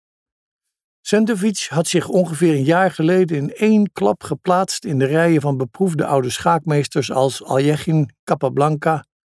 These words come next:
Tartakower, Lasker en Bogoljubov. Sinds het optreden van het zevenjarig wonderkind Reshevsky bij het schaaktoernooi van negentien tweeëntwintig in New York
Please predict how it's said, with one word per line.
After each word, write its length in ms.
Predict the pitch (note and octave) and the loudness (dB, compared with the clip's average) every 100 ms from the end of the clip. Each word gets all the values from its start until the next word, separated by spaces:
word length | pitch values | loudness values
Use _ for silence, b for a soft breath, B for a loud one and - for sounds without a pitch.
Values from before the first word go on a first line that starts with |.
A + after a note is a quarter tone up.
| _ _ _ | _ _ _
Tartakower, 760 | - D#3+ - D3 E3 D#3 D3+ D3 _ _ _ _ _ | -4 -4 -2 -4 0 2 0 -4 _ _ _ _ _
Lasker 580 | - D#3+ - - D#3 - _ _ _ _ _ - | -2 0 0 -2 -2 -4 _ _ _ _ _ -4
en 140 | C3+ | 2
Bogoljubov. 680 | D3 D3+ D3+ D#3+ C#3+ - - - _ _ _ _ _ _ _ _ _ _ _ _ _ | 2 4 4 4 2 -2 -14 -20 _ _ _ _ _ _ _ _ _ _ _ _ _
Sinds 320 | - F#3 E3+ | -2 0 0
het 120 | D#3 | 0
optreden 500 | F3+ E3+ F#3 F3 D#3+ | -2 0 2 2 2
van 120 | D3 | 0
het 120 | C3+ C3 | -4 -2
zevenjarig 680 | E3 E3+ D3+ D3 C#3+ C3 | 2 4 4 4 2 0
wonderkind 560 | B2+ E3 D3+ - C#3 B2 | 0 2 2 2 0 0
Reshevsky 680 | C3 B2 F3+ F3 - F#3 F3 b b b - | -2 0 0 -2 -4 -6 -6 b b b -2
bij 100 | B2+ | -2
het 100 | B2+ | 0
schaaktoernooi 580 | - D#3+ - D3 C3+ | 0 0 0 0 0
van 100 | C3 | 0
negentien 380 | C#3+ C#3+ B2 C3 | 0 -2 -2 -6
tweeëntwintig 580 | - E3 C#3+ B2 D3+ C#3+ | 0 2 2 0 0 0
in 100 | C3+ | 0
New 180 | C3 C3 | 2 2
York 380 | C#3 F3 - | 2 2 -2